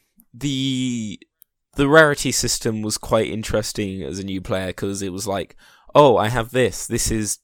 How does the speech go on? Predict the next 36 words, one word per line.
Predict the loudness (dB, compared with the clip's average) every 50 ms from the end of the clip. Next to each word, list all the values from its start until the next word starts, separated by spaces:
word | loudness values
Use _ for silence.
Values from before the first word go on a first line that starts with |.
| _ _
better | -8 _ -4 -4 -4 -4 -4
than | -4 -4 -4 -2
this | -4 -4 -4 -6
because | -8 -10 -10 -10 -8 -6
it's | -6 -6 -6 -8 -6
rarer." | -2 0 0 0 0 -2 -4 -8 -12 _ _ _ _ _
Um, | -2 0 0 0 0 -2 -6 -8 -10 -12 -14 _ _ -20 _ _ _ _ _ _ _ _ _ _ _ _ _ _ _ _ -6 -2
and, | 0 0 2 0 0 -2 -4 -6 -8 -8 -10 -14 -18 _ _ _
you | -4
know, | -2 -2 0
it, | 2 0 0 -2 -6 _ _ _ _ _ _
again, | -4 -2 0 0 0 0 0 -2
it | 0
added | 0 -2 -2 -2 -4 -4
a |
bit | -4 -2 -4
of | -4 -4
structure. | -6 -2 0 0 0 0 -2 -2 -2 -2 -2 -6 _ _ _ _ _
Um, | -2 -2 0 0 -2 -4 -6 -6
and | -4 -4 -2 2
as | 4 4 4 4
mentioned, | 2 0 0 0 -6 -8 -6 -4
you | -4 -2
know, | 0 0 2
I | 2 2
only | 0 0 -2
got | -2 0 0 0 0 0
one | 2 2 2 2 0
uncommon | -4 -6 -4 -4 -4 -4 -4 -6 -2
gun. | -2 0 0 -2 -4 -8 -14 _ -20 -20 _ _ _ _ -6
I | -2
got | 0 0 0 0
an | -2 -6
S | -6 -8 -8
K | -6 -2 0 0
S. | 0 0 -2 -4 -6 -8 -8 -10